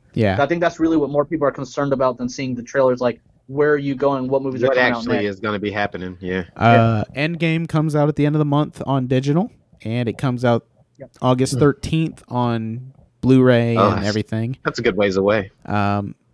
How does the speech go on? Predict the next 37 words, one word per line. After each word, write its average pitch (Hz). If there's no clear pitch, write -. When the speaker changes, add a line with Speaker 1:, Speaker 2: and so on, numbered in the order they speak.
Speaker 1:
which -
really, 202
I 135
mean, 135
Speaker 2:
Yeah. 123
Speaker 1:
actually, 143
it's, -
uh, 139
about 143
a 143
month 143
away 170
now 107
at 104
this 107
point. 101
So, 107
uh, 110
they 143
still 185
haven't 190
taken 180
down, 175
uh, 156
Avatar, 170
but 131
if 131
they 127
play 135
the 131
long 143
game, 139
I 120
think 123
they 127
can 123
still. 117